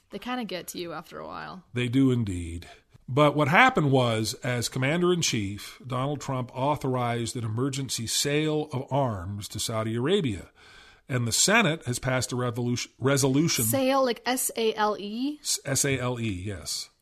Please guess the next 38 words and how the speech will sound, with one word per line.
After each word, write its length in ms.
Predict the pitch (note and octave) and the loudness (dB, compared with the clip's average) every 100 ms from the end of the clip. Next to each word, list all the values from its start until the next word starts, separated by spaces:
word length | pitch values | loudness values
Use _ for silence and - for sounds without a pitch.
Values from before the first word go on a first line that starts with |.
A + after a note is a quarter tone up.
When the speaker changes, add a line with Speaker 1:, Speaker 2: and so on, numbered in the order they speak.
| - | -6
Speaker 1:
Like, 120 | A3+ | -2
Speaker 2:
Selling 360 | F3+ D3 C#3+ C3+ | 2 4 4 4
Speaker 1:
we 60 | |
were 80 | B2+ | 6
Speaker 2:
arms. 200 | A#3+ - | 4 4
Speaker 1:
selling, 380 | C4 B3+ B3+ A#3 - | 4 4 4 -2 -8
why? 600 | G3 G#3+ C4+ G#3+ - F#3 _ _ _ _ _ - | -10 -4 -4 -4 -8 -14 _ _ _ _ _ -4
Speaker 2:
Well, 580 | B2 A#2 B2+ E3 A2 - _ _ _ | 0 2 2 0 -4 -10 _ _ _
uh, 480 | A#2 A#2 A2+ A2 A2 G2+ _ _ | -2 0 0 -2 -4 -10 _ _
with 200 | B2 B2 | -4 0
all 260 | C3+ C#3+ | 4 4
of 80 | C#3+ | 2
the 300 | C3 B2+ G2+ - _ B2+ | 2 0 -2 -8 _ -2
uns-, 260 | C3 A#2 | 0 0
instability, 580 | D3 C#3+ - C3 D3+ C#3 | -2 -2 0 2 2 2
you 200 | C3 A#2+ | 0 0
have 140 | B2 - | 0 -2
to 60 | |
check 260 | - D#3 C#3+ | -2 -2 2
all 160 | C#3 | 2
of 80 | C3+ | 4
your 100 | A#2+ | 2
Wikipedia 500 | C3+ B2+ - E3 A#2+ | 0 -2 -6 -4 -4
pages 460 | G#2+ E2+ D#2 - - _ _ - | -4 -8 -10 -14 -16 _ _ -16
to 80 | - | -6
figure 260 | B2+ A2+ | -4 -2
out 120 | G2+ G2 | -4 -4
why. 360 | C3 - E2+ G2+ | -4 -6 -12 -10
But 80 | G#2+ | -8
with 140 | A#2+ | -2
all 160 | C#3 C#3 | 0 2
of 80 | |
the 100 | B2+ B2 | 0 0
instability 600 | B2+ B2 B2+ C#3 A#2+ A2 | -2 -2 0 0 0 -2
in 60 | |
the 60 | G#2+ | -2
Middle 220 | A#2 A2+ | -2 -2
East, 460 | D3 F2+ F#2 - | -2 -4 -6 -8